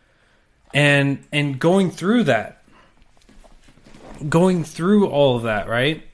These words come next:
It, that's what it should be, right? He pays a bunch of money and he moves on with his life. He gets destroyed. He has his reputation destroyed. He has his career destroyed. And he has to say, suffer the consequences of making terrible, bad actions.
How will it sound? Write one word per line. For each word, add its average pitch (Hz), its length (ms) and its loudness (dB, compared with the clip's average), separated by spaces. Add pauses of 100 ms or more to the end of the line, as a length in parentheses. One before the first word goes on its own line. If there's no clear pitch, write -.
(160)
It, 143 380 0 (320)
that's 156 400 0
what 175 160 2
it 160 120 -2
should 143 220 -4
be, 127 300 -2 (300)
right? 120 260 -6
He 135 100 -8
pays 170 300 -2
a 185 60 2
bunch 170 240 -2
of 156 40 -2
money 135 400 -2
and 117 140 -10
he 123 80 -6
moves 139 320 -4
on 139 160 0
with 139 100 -4
his 131 160 -6
life. 117 280 -4
He 117 100 -10
gets 123 220 -8
destroyed. 123 540 -4
He 120 180 -6
has 127 220 -4
his 110 180 -10
reputation 139 640 -6
destroyed. 120 420 -6
He 113 120 -8
has 113 160 -6
his 107 160 -10
career 131 360 -4
destroyed. 131 560 -4 (260)
And 160 140 -4
he 170 60 -2
has 165 160 -2
to 147 100 -8
say, 143 320 -4
suffer 139 320 -4
the 127 80 -6
consequences 123 680 -4
of 113 80 -8
making 117 440 -6
terrible, 120 400 -6
bad 110 500 -2
actions. 107 520 -12